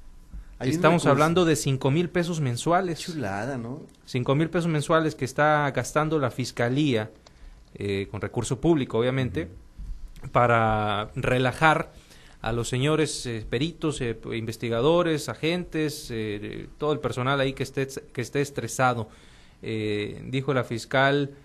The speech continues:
Speaker 2: que, eh, tienen derecho a esta prestación al finalizar su horario de trabajo.
Speaker 1: <laughs> Ay,
Speaker 2: ¿Cómo la ven?
Speaker 1: Diosito. A ver, la yoga sirve para mejorar el nivel general de su estado físico, pobrecitos,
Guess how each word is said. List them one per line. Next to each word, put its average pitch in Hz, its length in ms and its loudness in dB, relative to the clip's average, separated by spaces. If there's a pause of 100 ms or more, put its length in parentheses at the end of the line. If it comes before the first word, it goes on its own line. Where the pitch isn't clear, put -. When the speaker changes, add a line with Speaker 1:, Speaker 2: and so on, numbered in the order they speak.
(240)
Speaker 2:
que, 139 800 0
eh, 104 600 -2
tienen 139 240 2
derecho 123 360 0
a 120 80 2
esta 123 260 -4
prestación 117 440 -4
al 127 100 0
finalizar 110 500 -4
su 117 120 -4
horario 113 260 2
de 98 100 -4
trabajo. 98 500 -6 (300)
Speaker 1:
<laughs> - 260 -18
Ay, 147 220 2
Speaker 2:
¿Cómo 151 140 6
la 139 100 8
ven? 117 120 6
Speaker 1:
Diosito. 147 540 -2 (260)
A 143 100 4
ver, 147 360 4 (400)
la 175 160 8
yoga 269 320 6
sirve 262 320 2
para 202 240 6
mejorar 151 480 4
el 208 100 6
nivel 160 260 4
general 143 380 2
de 151 140 2
su 127 100 -6
estado 123 300 2
físico, 127 560 -6 (180)
pobrecitos, 117 840 -6